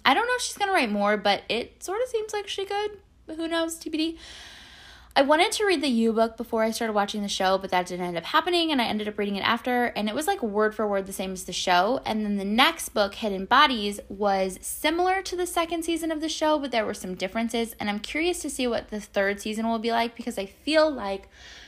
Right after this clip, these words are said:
some of the second season is in this book, if that makes any sense. Like, I kind of feel like, I can't really remember Hidden Bodies, the book, but I feel like it was more focused on, like, love and forty, and it wasn't focused on,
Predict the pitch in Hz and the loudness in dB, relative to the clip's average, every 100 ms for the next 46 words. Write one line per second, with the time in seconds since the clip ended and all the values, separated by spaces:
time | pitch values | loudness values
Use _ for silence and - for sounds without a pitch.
0 | - - - 277 277 294 - 226 202 220 | -20 -18 0 4 6 6 2 2 0 -4
1 | 226 226 214 208 - 220 208 214 220 - | -2 0 -2 -4 -4 -2 -2 -2 -4 -6
2 | 190 - 196 185 180 170 160 - - - | -8 -6 -4 -4 -8 0 2 0 -4 -20
3 | - - _ - 208 202 190 185 - - | -20 -20 _ -16 -2 0 0 -4 -8 -10
4 | - 196 208 185 - 220 233 233 - 202 | -12 -14 -12 -14 -6 -2 0 0 0 0
5 | 196 190 180 180 - - 214 - 285 - | 0 0 -2 -4 -14 -12 -12 -2 0 2
6 | 220 220 240 240 233 233 233 233 226 220 | 2 2 2 2 0 0 0 0 2 2
7 | 208 214 208 185 - 180 240 - - - | 2 0 -2 -8 -4 -2 -2 -6 -20 -20
8 | - - - - - - 240 220 - 262 | -20 -20 -20 -20 -10 0 2 2 4 4
9 | 285 277 226 208 208 202 208 202 202 202 | 4 2 -4 -2 -2 -2 0 -2 -2 -6
10 | 196 185 175 175 180 180 175 180 196 - | -6 -4 -6 -8 -4 2 4 4 2 -2
11 | 185 180 180 180 202 220 - - 190 - | -8 -6 -4 -2 -2 -4 -4 -6 -6 -4
12 | 185 180 185 180 180 - - - 185 180 | 0 0 0 -4 -6 -10 -12 -6 -4 -4
13 | 180 - - 180 175 170 170 | -6 -8 -6 -4 -4 -4 -6